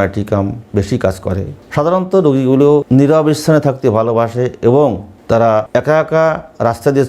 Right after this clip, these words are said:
চলতে পারে না, তাদের একটা পিছু টান ভয় থেকে যায়, মনে হয় কি পিছু কে আসছে,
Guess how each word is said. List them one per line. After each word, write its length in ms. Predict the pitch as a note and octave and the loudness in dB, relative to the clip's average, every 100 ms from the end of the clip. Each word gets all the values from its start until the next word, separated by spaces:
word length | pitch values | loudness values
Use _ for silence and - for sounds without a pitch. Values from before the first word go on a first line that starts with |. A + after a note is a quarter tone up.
| A#2 | 0
চলতে 220 | G#2 G#2+ G#2 | 0 0 0
পারে 160 | G2 G2+ | -2 0
না, 60 | G#2+ - - | -2 -6 -4
তাদের 200 | G#2+ A2+ A2+ | 0 0 0
একটা 140 | A#2 A2 - | -2 -4 -2
পিছু 220 | D3+ G3 F3+ | 0 0 2
টান 140 | C#3 A#2 | 0 0
ভয় 200 | F#2+ A#2 G#2+ | -2 -2 -2
থেকে 160 | C3 A2+ F2+ | -2 -2 -2
যায়, 140 | D#2+ - - - - | -6 -12 -20 -12 -2
মনে 120 | C#3 | 2
হয় 100 | E3 D#3 | 2 -2
কি 60 | C3 | -4
পিছু 180 | C3+ C#3 | 0 0
কে 80 | B2+ A2+ | 2 0
আসছে, 240 | A2+ - | -2 -10